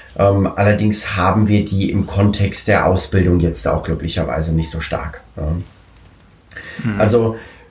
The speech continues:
Speaker 1: Remote im Sinne Technologie, um auf deine Frage nochmal zurückzukommen, ist für junge Leute wahrscheinlich leichter, aber Remote im Sinne von, wie organisiere ich meinen Alltag, ist wahrscheinlich herausfordernder.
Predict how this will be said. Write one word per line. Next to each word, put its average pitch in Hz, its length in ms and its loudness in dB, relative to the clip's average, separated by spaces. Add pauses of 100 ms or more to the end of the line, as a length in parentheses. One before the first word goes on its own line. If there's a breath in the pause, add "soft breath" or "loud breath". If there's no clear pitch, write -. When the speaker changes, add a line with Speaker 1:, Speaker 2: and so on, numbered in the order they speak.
Speaker 1:
Remote 117 720 4
im 113 160 2
Sinne 117 280 2
Technologie, 117 1000 0
um 135 160 0
auf 131 160 2
deine 117 200 0
Frage 110 360 2
nochmal 110 240 2
zurückzukommen, 104 680 0 (520 loud breath)
ist 107 180 -4
für 104 120 -2
junge 113 320 4
Leute 104 300 4
wahrscheinlich 90 480 -2
leichter, 156 600 0 (520 loud breath)
aber 110 580 2
Remote 110 560 4
im 117 160 -2
Sinne 117 260 0
von, 107 420 0 (240 loud breath)
wie 127 300 0
organisiere 120 800 2
ich - 240 -6
meinen 101 300 2
Alltag, 135 600 0
ist - 140 -12
wahrscheinlich 98 320 -4
herausfordernder. 78 680 -4